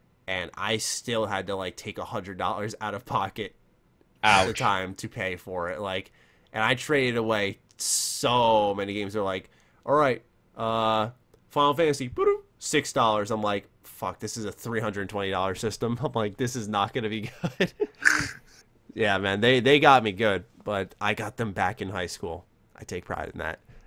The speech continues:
Speaker 1: Um, but that'll be our, our final patron question. We don't have anything else. Cameron, we, we appreciate you joining the show. We hope you had a good time. I hope it's as good being a part of it as it is listening.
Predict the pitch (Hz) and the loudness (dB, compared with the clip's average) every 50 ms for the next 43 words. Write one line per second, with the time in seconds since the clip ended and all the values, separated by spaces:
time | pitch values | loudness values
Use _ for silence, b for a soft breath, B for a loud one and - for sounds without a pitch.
0 | b b - - 92 92 92 95 95 98 - - _ _ - 135 143 156 180 220 | b b -8 -2 0 0 2 2 0 -2 -4 -10 _ _ 2 6 8 10 10 10
1 | 226 190 208 202 196 185 175 165 135 - - 127 127 123 - 139 147 165 180 - | 8 6 6 6 6 8 6 6 4 2 0 -2 0 2 2 2 4 2 0 -2
2 | 139 131 143 - 151 113 - 107 131 139 - - 117 98 90 95 104 104 110 104 | -2 -4 -4 -2 -4 -4 -2 -2 -2 -2 -2 -4 -6 -6 -4 -4 -2 -2 -2 -2
3 | 107 104 104 101 117 101 92 92 107 110 101 101 - - - - 131 131 147 147 | -2 -4 -4 -4 -4 -4 -4 -4 -4 -4 -6 -8 -12 -14 -12 -4 0 0 2 2
4 | 123 107 98 101 117 120 120 - - 135 139 143 139 - - 175 196 185 - 202 | 2 0 0 -2 -2 -2 -2 -2 -2 0 0 0 0 0 -2 -2 -2 0 0 -2
5 | 190 156 151 147 123 139 156 160 160 143 123 120 - 175 185 - 117 98 117 127 | -2 -2 -4 -2 -2 0 0 0 0 -2 -4 -4 -4 -4 -2 -2 -2 -2 -2 -4
6 | - 135 143 127 113 110 87 117 120 107 - - 127 135 123 98 82 85 - - | -4 -2 -2 -2 -2 -4 -4 -6 -6 -6 -6 -6 -4 -4 -4 -6 -8 -10 -12 -12
7 | 107 107 - 127 123 - - b b b b - 117 110 - 151 139 117 139 143 | -12 -10 -10 -10 -10 -12 -14 b b b b -10 -8 -2 -2 -2 0 2 2 2
8 | 127 - - 131 147 147 131 123 113 110 - 107 107 113 117 120 127 107 104 101 | 2 0 0 0 0 0 0 -2 -4 -4 -4 -6 -6 -4 -4 -6 -6 -6 -6 -6
9 | 113 120 - - 80 78 71 | -6 -6 -6 -8 -10 -12 -14